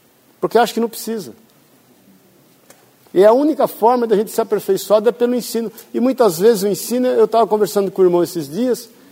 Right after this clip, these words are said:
e ele falou, "Não, porque eu sou pregador do evangelho, porque eu prego o evangelho, porque a vida inteira eu pre-, não sei quantos anos eu prego o evangelho, nunca fiquei sem pregar o evangelho,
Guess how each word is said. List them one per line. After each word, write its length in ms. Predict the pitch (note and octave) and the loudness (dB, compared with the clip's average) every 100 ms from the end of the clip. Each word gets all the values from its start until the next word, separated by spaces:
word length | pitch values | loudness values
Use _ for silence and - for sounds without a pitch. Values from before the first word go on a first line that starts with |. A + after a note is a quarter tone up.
| - _ - | -20 _ -8
e 260 | - D#3+ | 0 2
ele 120 | D#3+ D#3 | 2 0
falou, 240 | F#3+ A3+ | -4 -2
"Não, 80 | B3 | -2
porque 120 | F3 | -4
eu 40 | |
sou 100 | E3 | -10
pregador 380 | E3 E3+ D#3 D#3 | -6 -2 -2 -2
do 80 | D3+ | -4
evangelho, 480 | D3 F3 E3+ B3+ A#3+ | -2 0 2 2 2
porque 140 | - | -2
eu 40 | F3+ | -4
prego 220 | F3 D#3 | -2 -2
o 40 | |
evangelho, 580 | C#3+ D#3 D3+ A#3 A#3+ A3 - - _ | -2 -4 0 2 2 -2 -10 -20 _
porque 140 | _ F3+ | _ -4
a 20 | |
vida 220 | E3 G3 | -2 -2
inteira 440 | F#3+ - G3+ F#3+ D3+ - - _ | -4 2 4 4 0 -10 -20 _
eu 180 | E3 D#3+ | 0 0
pre-, 400 | D3+ D#3 C#3+ C#3 C3 - - | 0 -6 -6 -8 -12 -18 -10
não 140 | D#3 | -8
sei 180 | - G3+ | -2 0
quantos 320 | G#3 F#3+ D3+ | 2 -2 0
anos 200 | F3+ D#3+ | 2 2
eu 80 | D#3+ | 2
prego 240 | E3+ D#3 | 2 2
o 20 | |
evangelho, 340 | D#3 C#3 G3+ A#3 | 2 2 4 4
nunca 220 | A#3+ A#3 | 2 0
fiquei 220 | - G#3 | -2 -4
sem 160 | F#3 F3 | -4 -6
pregar 260 | E3+ D#3 | -4 -2
o 20 | D3+ | -2
evangelho, 600 | C3+ C#3 F3+ B3 A#3+ | -4 -6 -2 0 -2